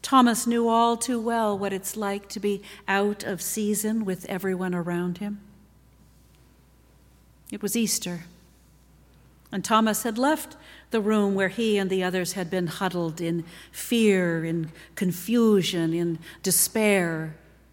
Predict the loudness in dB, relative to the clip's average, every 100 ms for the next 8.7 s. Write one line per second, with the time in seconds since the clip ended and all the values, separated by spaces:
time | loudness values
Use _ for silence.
0 | -10 -6 -4 -4 -4 -4 -6 -8 -6 -4
1 | -4 -6 -6 -6 -6 -8 -12 -20 -20 _
2 | _ _ _ _ _ _ _ _ _ _
3 | _ _ _ -20 -20 _ _ _ _ _
4 | -20 -14 -8 -2 -2 0 -2 0 -2 -2
5 | -6 -4 -2 0 -2 -4 -2 0 0 -2
6 | -6 -8 -8 -6 -6 -6 -10 -18 -20 -20
7 | _ _ _ -4 0 0 2 4 4 4
8 | 0 -4 -10 -10 -6 -6 -6